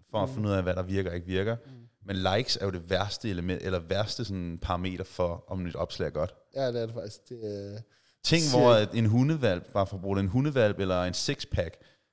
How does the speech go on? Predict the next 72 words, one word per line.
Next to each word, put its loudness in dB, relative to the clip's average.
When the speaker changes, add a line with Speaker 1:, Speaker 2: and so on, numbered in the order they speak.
Speaker 1:
eller 0
Speaker 2:
Ja. -4
Speaker 1:
en, -2
en 0
rund 0
røv, 0
det -4
er -2
jo -
noget, 0
der 2
giver -4
sindssygt -2
mange -2
likes, -10
Speaker 2:
Ja. -4
Speaker 1:
men 0
det 0
er 0
ikke -2
noget, 4
som -2
folk -2
kan -8
sådan -6
nødvendigvis -8
Speaker 2:
Nej, -4
Speaker 1:
sådan 0
Speaker 2:
det -4
siger 2
Speaker 1:
bruge 2
Speaker 2:
ikke 0
Speaker 1:
til 2
Speaker 2:
noget 6
om, 2
Speaker 1:
noget. 0
Speaker 2:
det 0
sådan, -6
det -8
rører 0
folk, -10
Speaker 1:
Nej. 0
Speaker 2:
om -6
det, -8
det -10
sætter -10
noget -6
i -14
gang -10
i -10
dem. -14
Speaker 1:
Jeg 0
har 2
stoppet 2
ekstremt -2
meget -2
med -4
at -8
kigge -12
på -10
likes -8
på -12
mine -4
Speaker 2:
Okay. 0
Speaker 1:
opslag, -6
fordi -8
det -8
er -8
bare -8
sådan, -12
hvad, 0
jeg, -2